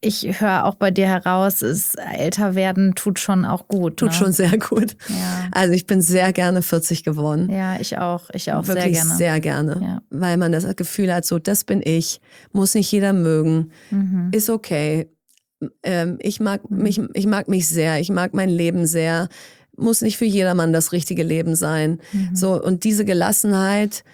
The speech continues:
Speaker 2: in meinen Dreißigern hatte ich ja diesen Schlachter auch Anfang meiner Dreißiger mit meiner Scheidung, mini kleinen Kindern.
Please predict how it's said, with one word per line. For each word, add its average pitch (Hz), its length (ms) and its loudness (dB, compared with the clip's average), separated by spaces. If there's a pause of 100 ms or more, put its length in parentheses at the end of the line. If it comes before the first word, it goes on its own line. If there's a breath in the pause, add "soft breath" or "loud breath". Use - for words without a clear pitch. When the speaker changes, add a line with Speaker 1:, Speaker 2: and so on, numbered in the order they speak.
(360 loud breath)
Speaker 2:
in 202 120 2
meinen 196 160 2
Dreißigern 196 1080 0
hatte 185 160 -2
ich 185 60 -4
ja 190 100 0
diesen 185 480 0 (420)
Schlachter - 540 -2
auch - 140 -2
Anfang 190 380 -2
meiner 180 200 0
Dreißiger 175 640 -2
mit 165 240 -2
meiner 175 460 0
Scheidung, 190 640 0 (280 loud breath)
mini 190 260 2
kleinen 175 360 0
Kindern. 202 560 0